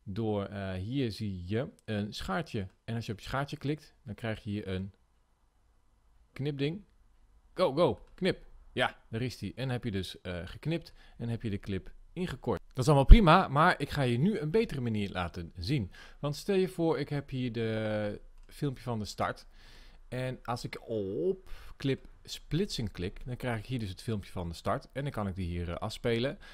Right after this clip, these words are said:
Maar dit eerste gedeelte, dat hoef ik er helemaal niet in. Ik wil pas vanaf hier bijvoorbeeld.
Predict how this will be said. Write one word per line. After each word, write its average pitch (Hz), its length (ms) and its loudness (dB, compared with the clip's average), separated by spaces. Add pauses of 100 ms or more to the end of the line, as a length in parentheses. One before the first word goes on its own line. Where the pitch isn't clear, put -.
(140)
Maar 131 180 2
dit 135 120 0
eerste 175 280 -2
gedeelte, 113 380 0
dat 135 100 -4
hoef 139 160 -4
ik 131 100 -8
er 123 60 -2
helemaal 120 260 0
niet 117 120 -2
in. 139 260 0 (540)
Ik 127 180 -6
wil 117 160 2
pas 104 360 -2
vanaf 90 440 -2
hier 151 240 4
bijvoorbeeld. 78 520 -6